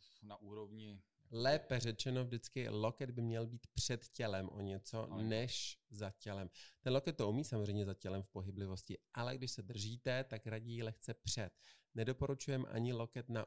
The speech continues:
Speaker 2: úrovni toho ramene,
Speaker 1: Mhm.
Speaker 2: protože pokud už je tam nějaký problém, tak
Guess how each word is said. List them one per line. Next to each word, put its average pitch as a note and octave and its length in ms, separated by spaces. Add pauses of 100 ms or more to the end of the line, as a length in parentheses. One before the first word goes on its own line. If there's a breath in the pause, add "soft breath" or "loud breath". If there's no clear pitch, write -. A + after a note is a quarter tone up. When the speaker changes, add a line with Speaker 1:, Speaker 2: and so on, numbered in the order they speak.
(120)
Speaker 2:
úrovni A#2 540
toho G2 260
ramene, F#2+ 500
Speaker 1:
Mhm. G2+ 100
Speaker 2:
protože G#2+ 360
pokud C3 340
už B2+ 140
je A#2 60
tam A2+ 180
nějaký G#2+ 300
problém, G2 640 (560)
tak B2+ 320